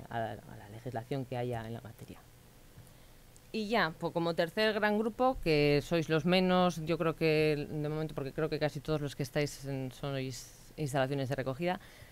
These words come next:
son las instalaciones de tratamiento específico, ¿vale? Que aquí,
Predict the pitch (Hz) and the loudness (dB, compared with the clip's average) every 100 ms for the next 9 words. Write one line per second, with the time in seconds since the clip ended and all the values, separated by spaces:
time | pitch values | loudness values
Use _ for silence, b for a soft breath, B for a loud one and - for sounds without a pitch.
0 | B - 180 175 151 147 139 165 151 - | B 0 2 2 2 0 0 -2 -2 0
1 | 139 139 151 156 151 - 123 123 - - | 2 2 2 0 -2 -4 -6 -8 -8 -10
2 | - - - - 127 131 127 120 B B | -8 -8 -10 -10 -4 -2 -2 -4 B B
3 | - - 131 135 - 147 156 160 | -10 -2 2 2 2 2 4 2